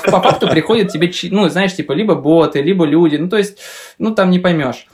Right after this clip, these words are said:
И, соответственно, когда мы с Машей начали встречаться, у меня было сто сорок, а у Маши было, по-моему, двадцать три или двадцать пять или восемнадцать. Ну, что-то вот в этих два числа двадцати.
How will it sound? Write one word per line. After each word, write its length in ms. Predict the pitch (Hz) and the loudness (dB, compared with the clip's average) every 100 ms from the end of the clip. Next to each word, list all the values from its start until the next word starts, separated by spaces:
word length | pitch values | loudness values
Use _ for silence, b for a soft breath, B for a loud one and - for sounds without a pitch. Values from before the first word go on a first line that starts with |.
| b | b
И, 80 | - | -6
соответственно, 440 | 143 170 190 180 175 | -4 -2 -2 -2 -2
когда 160 | 170 | 0
мы 80 | 175 | 0
с 80 | 175 | -2
Машей 220 | 165 165 | -2 -4
начали 200 | 143 156 | -8 -8
встречаться, 480 | - 147 208 - 160 | -10 -4 -2 -2 -4
у 40 | |
меня 120 | 143 | -4
было 220 | 139 135 135 | -4 -4 -4
сто 160 | 139 | -6
сорок, 280 | 143 208 202 | -4 -2 0
а 60 | 139 | 0
у 40 | |
Маши 300 | 143 180 185 | 0 -2 -2
было, 260 | 139 147 143 | -2 -2 0
по-моему, 540 | 131 131 139 127 113 - _ | -2 -4 -4 -6 -8 -14 _
двадцать 480 | - 127 139 - 110 | -4 0 0 -2 -10
три 300 | - 151 147 | -4 -2 -2
или 320 | - 127 131 | -4 -8 -6
двадцать 480 | 123 123 127 - 110 | -6 -4 -4 -6 -10
пять 320 | - 139 131 - | -2 -2 -2 -6
или 200 | 127 123 | -8 -6
восемнадцать. 520 | 127 135 135 123 - | -8 -6 -6 -6 -6
Ну, 100 | 156 | -6
что-то 220 | - 151 | -4 -6
вот 100 | 147 | -2
в 20 | |
этих 240 | 156 135 - | -2 -2 -4
два 240 | 143 139 | -4 -4
числа 380 | - 220 - 156 | -6 -8 -6 -6
двадцати. 540 | 131 135 - - 139 | -4 -6 -6 -10 -10